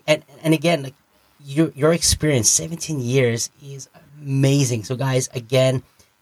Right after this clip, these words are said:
please get connected with Simon. All the links are provided on the show notes. So please connect with him, uh, reach out to him and follow him as well.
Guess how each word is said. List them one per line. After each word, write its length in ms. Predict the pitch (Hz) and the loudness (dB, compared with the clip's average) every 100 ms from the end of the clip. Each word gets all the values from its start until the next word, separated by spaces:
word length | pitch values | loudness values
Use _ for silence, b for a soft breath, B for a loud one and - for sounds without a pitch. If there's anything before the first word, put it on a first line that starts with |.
| - | -2
please 360 | - 151 156 139 | 0 4 2 2
get 180 | 139 | -2
connected 400 | - 131 127 107 | 0 0 -2 -6
with 140 | 120 123 | -4 0
Simon. 400 | - 120 120 113 | 0 2 0 0
All 220 | 135 143 | 2 2
the 100 | 151 | 4
links 240 | 143 131 - | 2 0 -2
are 100 | - | -2
provided 340 | 123 113 120 | 0 2 0
on 140 | 92 123 | 0 -2
the 80 | 127 | -2
show 280 | - 120 | 0 0
notes. 280 | 120 117 117 | 0 -2 -2
So 100 | 127 | -2
please 280 | - 143 139 | 0 0 0
connect 280 | - 131 147 | 0 0 0
with 100 | 135 | 2
him, 300 | 139 139 143 B B B | 4 2 0 B B B
uh, 180 | 110 107 | -4 -4
reach 340 | 107 135 156 165 | -2 -2 2 2
out 160 | 147 | 2
to 80 | 143 | 2
him 160 | 143 131 | 2 2
and 140 | 120 | 0
follow 160 | 127 135 | 2 2
him 120 | 139 | 2
as 140 | 135 | 0
well. 280 | 123 120 123 | 0 2 0